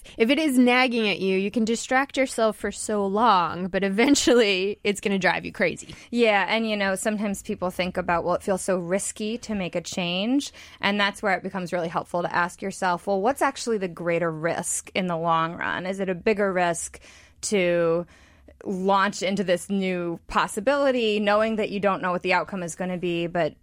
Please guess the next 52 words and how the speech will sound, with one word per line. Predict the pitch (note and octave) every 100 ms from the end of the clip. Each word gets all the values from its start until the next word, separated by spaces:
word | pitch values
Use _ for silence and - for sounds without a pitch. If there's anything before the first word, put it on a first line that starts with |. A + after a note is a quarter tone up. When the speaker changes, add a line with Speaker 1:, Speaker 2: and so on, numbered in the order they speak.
| -
Speaker 2:
but | F3
being | E3 F#3 F3
really | E3+
intentional | E3+ E3+ F3 - E3+ E3 D#3+
about | E3+ D#3 D#3+
how | - E3+
you're | E3+
creating | D#3+ F3+ E3+ F3
that | D#3+ -
for | E3+
yourself? | E3+ - E3 D#3+ - - -
Or | -
is | C4
it | G#3+
riskier | G3 F#3+ - F#3+ F3+ E3 E3
to | - F3+ F3
continue | - G#3 - A3 G3+ F#3
to | F#3 G#3 F3+
ignore | F#3 F3+ E3+ E3 F3 -
this | F#3 F3+
really | E3+ E3
important | E3 - F#3+
information | G3+ B3+ D4+ C4 G#3+
from | F#3+
yourself? | F3 F3 F#3+ F3+ F3+
And | F#3
as | F#3 F#3
you |
said, | F3+ - F#3 F3+
let | F3+ -
your | F#3+
heart | F3+ E3+
keep | - F3+
nagging | F#3 F3 F#3 F3
at | E3+ -
you." | D#3 E3 D#3 E3
But, | E3 - - - - - -
you | - F3
know, | C#3+
that, | F#3 G#3 -
that | G#3 -
does | - F#3+
start | - F3 F3+
to | - F#3
really | F3+ E3+ E3 E3 E3+ - _ _ -
weigh | F#3 F3+ E3+
on | E3 E3
you | D#3+ D#3+ D#3+ -
and | E3+ E3+
eat | G#3+
at | A3+ -
you | B2+ - F#3+